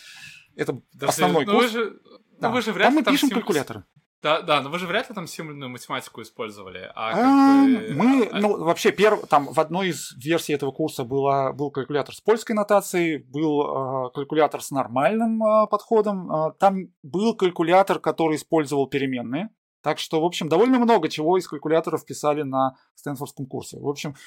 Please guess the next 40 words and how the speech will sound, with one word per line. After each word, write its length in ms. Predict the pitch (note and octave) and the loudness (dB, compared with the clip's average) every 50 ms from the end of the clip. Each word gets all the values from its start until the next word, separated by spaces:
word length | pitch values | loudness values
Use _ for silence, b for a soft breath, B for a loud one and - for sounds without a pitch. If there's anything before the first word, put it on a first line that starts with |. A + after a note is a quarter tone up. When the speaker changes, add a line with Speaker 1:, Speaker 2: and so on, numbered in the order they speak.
| B B B B B _ - | B B B B B _ -14
Speaker 1:
э, 180 | - D#2 D#2 D2+ | -12 -10 -10 -10
к-, 320 | - - - _ D#3+ D#3+ | -12 -14 -10 _ -6 -6
тут, 220 | D#3+ - F#3 F3 _ | -2 -4 -4 -4 _
тут, 180 | - G#3 G3+ | -8 -8 -6
тут 180 | - G3 F#3+ - | -8 -10 -10 -8
к 60 | - | -8
нему 180 | E3+ E3 D#3+ D#3+ | -8 -6 -6 -6
придираться 480 | - C#3+ C#3+ D#3 D#3 D#3 C#3+ - - | -8 -6 -2 0 0 0 0 -2 -8
не 60 | D#3+ D3 | -10 -10
стоит. 320 | C#3 _ D3 C3+ - - _ _ _ _ _ _ _ _ _ | -8 _ -6 -8 -8 -10 _ _ _ _ _ _ _ _ _
Т-, 80 | - - _ | -20 -18 _
короче, 340 | - F#3+ G#3+ A#3 G3+ - C3 | 0 4 4 4 4 2 -2
давайте 280 | B2+ C#3+ F#3 G3+ - F3 | 2 2 2 2 0 0
про, 220 | - F3+ F#3 F3+ F3 | 2 2 2 2 2
про 160 | - D3+ E3+ | 2 0 0
ограничения. 540 | E3 E3 F3 F3 F3 - E3 D3 C3+ C3 B2+ | 0 0 -2 -2 -2 -2 -4 -4 -4 -6 -6
Чего 220 | - - E3 F#3+ | -6 -2 2 2
нельзя 320 | A3 A3 G3 D#3 C3+ G3 F#3+ | 2 2 0 2 2 0 2
делать 340 | D#3 F3+ F#3 F3+ - - - | 2 2 2 2 0 -2 -2
на, 560 | C#3+ C#3+ D3 D3+ D3 D3 C#3+ C3+ C3+ C3+ - - | 0 0 2 2 2 2 2 2 2 0 -2 -4
на 160 | - C3+ B2+ | -8 -8 -8
Swift 280 | - - - E3 D3+ _ | -6 -8 -10 -10 -6 _
Playgrounds? 360 | D3 C#3 B2+ C#3+ C#3+ C3 A#2 G#2+ - | -4 -2 0 2 2 2 0 0 -6
Какие 220 | C#3 - F#3 F#3 | -6 -6 -4 -4
приложения 400 | E3 E3 D#3+ D3 C3 E3 D#3 C#3+ | 0 2 2 2 2 0 -4 -4
нельзя 340 | C#3 D3 D#3 C#3+ C3 C#3+ C3 | -6 -6 -6 -2 -2 -2 -2
написать? 420 | A#2 G#2 - - - - - _ _ | -2 -6 -14 -20 -20 -20 -20 _ _
Во-первых, 420 | B2+ B2+ - G3+ A#3+ B3+ A#3 - | -10 -2 0 2 2 2 0 -4
нельзя 240 | - C#3 C3 C#3 F#3 | -6 -6 -2 -2 -2
написать 300 | G3+ F3+ - - F3 E3+ | -4 -4 -6 -8 -8 -8
приложение, 440 | - C#3+ C3+ B2+ A2+ C3 F3+ F#3+ F#3 | -6 -10 -8 -8 -6 -6 -8 -8 -8
которое 340 | D#3+ - - D3 D3+ D#3 D3+ | -10 -8 -4 -2 -2 -2 -2
использует 500 | C#3 - _ _ D3+ D3+ D3+ C#3 C#3+ C3+ | -4 -6 _ _ -4 -4 -2 -4 -6 -4
там 160 | - C3 B2 | -4 -4 -4
I 140 | B2 A#2+ A#2+ | -4 -4 -2
O 60 | C3 | -2
S 120 | C3+ C#3 C3+ | -2 -4 -4
четырнадцать 540 | - - - - C#3+ C3 C3+ C3 C3 _ - | -8 -16 -10 -8 -6 -6 -6 -8 -8 _ -10
и 60 | C3 | -8
ниже, 340 | B2+ A#2+ A2 G2 G2+ A2 G#2+ | -8 -8 -10 -12 -16 -20 -20